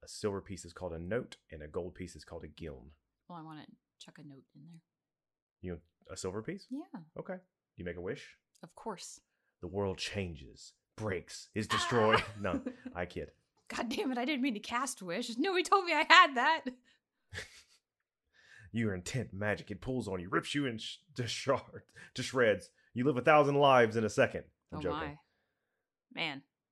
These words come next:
Speaker 2: those are some seriously heavy shrooms we had.
Speaker 1: Jimothy says, "Hey, I got us somebody that can take us."
Speaker 2: Good.
Speaker 1: Uh, you both hop into a wagon and horse after you toss the coin in, and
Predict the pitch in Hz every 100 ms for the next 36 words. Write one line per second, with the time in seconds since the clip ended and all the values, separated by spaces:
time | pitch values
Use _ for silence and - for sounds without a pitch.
0 | - 165 143 147 131 - 175 143 165 165
1 | - - 180 165 165 135 143 _ _ _
2 | _ _ _ _ _ _ _ _ _ 98
3 | 95 95 92 87 92 90 87 85 - _
4 | _ _ _ _ _ _ _ 175 175 170
5 | 170 175 165 165 151 143 165 160 139 -
6 | - _ _ _ _ _ _ _ _ _
7 | _ _ 254 233 - _ _ _ _ _
8 | _ _ _ _ _ _ - - - -
9 | - - _ - 92 90 85 82 82 90
10 | 90 87 85 90 85 - 80 85 82 82
11 | _ _ _ _ 90 87 92 - 87 85
12 | 85 82